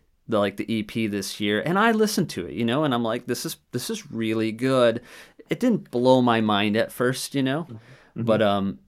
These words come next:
Speaker 1: if I went back and I listened to, like, I kinda went to their Bandcamp at work, you know, and just sort of listened to everything, the
Speaker 2: Mm-hmm.
Speaker 1: fucking band is amazing.
Speaker 2: Wow.
Speaker 1: Like, one of the best Italian bands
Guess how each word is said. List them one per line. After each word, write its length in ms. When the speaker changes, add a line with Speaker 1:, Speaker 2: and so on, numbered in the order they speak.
Speaker 1:
if 360
I 120
went 240
back 300
and 100
I 40
listened 460
to, 540
like, 240
I 100
kinda 220
went 160
to 60
their 120
Bandcamp 580
at 120
work, 320
you 60
know, 140
and 80
just 160
sort 200
of 100
listened 300
to 80
everything, 500
the 80
Speaker 2:
Mm-hmm. 80
Speaker 1:
fucking 280
band 360
is 120
amazing. 640
Speaker 2:
Wow. 360
Speaker 1:
Like, 240
one 320
of 140
the 120
best 420
Italian 600
bands 540